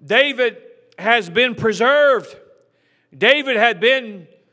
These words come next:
has been blessed. The nation of Israel has rallied to David, and David would lead God's people. He was a, he would establish the kingdom, his throne.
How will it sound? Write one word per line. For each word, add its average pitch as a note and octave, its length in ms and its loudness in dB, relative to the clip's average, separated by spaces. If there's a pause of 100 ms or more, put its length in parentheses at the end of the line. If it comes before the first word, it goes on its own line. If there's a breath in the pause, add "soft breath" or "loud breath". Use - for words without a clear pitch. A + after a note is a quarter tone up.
(300)
has G#3 200 -2
been A3+ 240 0
blessed. C4+ 640 -2 (1080)
The A#3 160 -2
nation B3 480 -4
of G#3 160 -4
Israel A#3 460 -4
has G3+ 260 -6
rallied A#3 540 -4
to G#3 140 -8
David, B3 420 -4
and G#3+ 160 -4
David C4+ 300 -2
would A3 180 -2
lead D4 360 -4
God's G3+ 360 -2
people. C4+ 720 -4 (800)
He D4+ 180 0
was C4 180 -4
a, A3+ 80 -4
he A3+ 300 -6
would B3+ 120 -6
establish C4 800 -4
the G3+ 140 -8
kingdom, C4+ 600 -4
his A3 520 -4
throne. C#4 560 -2